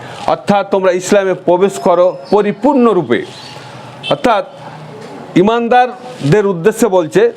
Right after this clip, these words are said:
তোমরা ধাপে ধাপে ইসলামে পূর্ণতা রূপ নাও। এক্ষেত্রে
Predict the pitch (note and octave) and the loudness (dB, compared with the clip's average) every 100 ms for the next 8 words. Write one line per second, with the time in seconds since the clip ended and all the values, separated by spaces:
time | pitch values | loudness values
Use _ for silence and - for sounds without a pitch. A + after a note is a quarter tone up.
0 | - F3+ F#3 C#3+ D3 E3+ G#3 F#3 F#3 F#3+ | -2 2 2 0 -2 0 0 0 2 0
1 | D#3+ F3+ E3+ G#3+ D4 - - - - F3 | 2 2 2 0 -4 -12 -18 -8 -2 0
2 | F3+ F3+ G3+ B3+ C#4 - - - D#3 E3+ | 2 0 0 -2 -6 -18 -10 0 0 2
3 | D3 A2 E2 - - - - - - - | 0 0 -4 -12 -20 -20 -20 -20 -20 -20
4 | - - - - - - - - - - | -20 -20 -20 -20 -18 -18 -20 -20 -20 -20
5 | - - D#3+ D#3+ B3+ B3+ A3 A#3 | -20 -6 0 2 2 2 2 2